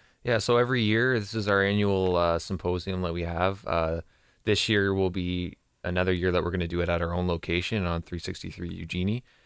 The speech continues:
And, uh, what it is, is it's, it's, it's two things. It's kinda split into, one, a vendor fair for any of our clients who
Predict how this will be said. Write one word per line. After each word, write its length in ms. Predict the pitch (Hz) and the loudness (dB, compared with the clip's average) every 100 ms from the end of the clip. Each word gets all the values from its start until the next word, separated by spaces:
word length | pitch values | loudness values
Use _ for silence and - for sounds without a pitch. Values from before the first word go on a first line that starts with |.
| _ _ | _ _
And, 400 | - 90 85 85 | 0 2 2 2
uh, 400 | 87 85 85 85 - _ _ _ _ | 2 2 2 0 -4 _ _ _ _
what 160 | - 135 | 2 4
it 140 | 113 | 6
is, 180 | 120 123 | 4 4
is 120 | 104 | 2
it's, 280 | 104 - - | 2 0 -2
it's, 280 | 104 95 - - _ - | 0 -2 -4 -10 _ -4
it's 220 | 98 - | -4 -4
two 240 | - 165 | -6 -4
things. 320 | 156 113 87 85 | 0 0 0 -2
It's 140 | - | -4
kinda 160 | 113 101 | -2 -4
split 340 | - - 113 | -4 0 2
into, 520 | 101 92 98 92 90 90 | 0 0 0 2 2 2
one, 300 | 107 113 110 | 2 2 0
a 80 | 90 | -2
vendor 380 | 87 95 104 | 0 2 0
fair 320 | 98 - 92 107 | -2 0 0 0
for 360 | - 90 87 - | -2 0 0 0
any 160 | 92 | 0
of 120 | 95 | 2
our 380 | 90 85 85 82 - _ _ | 2 2 0 -4 -10 _ _
clients 420 | - 92 92 98 - | -4 0 0 -2 -6
who 300 | 87 82 | -8 -6